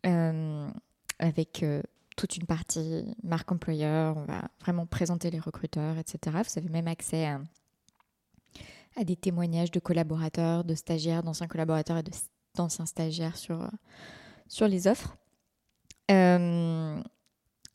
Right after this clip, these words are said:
et, euh, et voilà. Et j'ai aussi cette activité avec Fleur d'Avocat, qui est un podcast qui existe depuis deux mille dix-huit.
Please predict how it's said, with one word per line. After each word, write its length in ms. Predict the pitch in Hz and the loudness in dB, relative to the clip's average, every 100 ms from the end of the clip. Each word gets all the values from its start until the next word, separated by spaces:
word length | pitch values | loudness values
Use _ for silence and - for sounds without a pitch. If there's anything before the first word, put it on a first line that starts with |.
| _ _ _ | _ _ _
et, 360 | 185 190 208 185 | 4 8 10 10
euh, 460 | 165 160 156 156 - | 8 6 4 2 2
et 100 | 180 | 4
voilà. 160 | 160 - | 4 2
Et 100 | 156 | 2
j'ai 180 | 160 | 2
aussi 240 | 160 - - | 2 2 -4
cette 160 | - | -2
activité 380 | 170 - 165 180 | -2 -2 -2 2
avec 240 | 196 160 - | 4 4 0
Fleur 200 | - 170 | -2 0
d'Avocat, 360 | 165 165 202 | 0 0 -4
qui 80 | 233 | -4
est 120 | - | -8
un 40 | 160 | -10
podcast 800 | - 170 - 160 185 - - - _ - - - - - | -4 -4 0 0 0 -6 -10 -14 _ -20 -20 -20 -20 -16
qui 140 | - 196 | -2 2
existe 340 | 170 175 170 | 2 2 2
depuis 280 | 180 - - | 0 0 -4
deux 100 | - | 2
mille 220 | 196 196 170 | 4 4 4
dix-huit. 640 | 180 165 208 - - | 2 2 0 0 -6